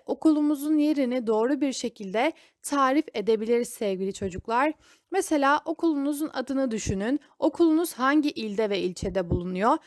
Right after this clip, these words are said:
Hangi sokak ve caddede bulunuyor? Bunları biliyor musunuz? Okulunuzun etrafında başka hangi şeyler var?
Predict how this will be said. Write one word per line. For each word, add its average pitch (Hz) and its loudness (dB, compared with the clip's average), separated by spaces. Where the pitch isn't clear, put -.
Hangi 370 0
sokak 262 -2
ve 214 -4
caddede 285 0
bulunuyor? 277 0
Bunları 294 2
biliyor 247 0
musunuz? 233 -6
Okulunuzun 320 4
etrafında 294 0
başka 254 -2
hangi 262 -2
şeyler 190 -2
var? 196 2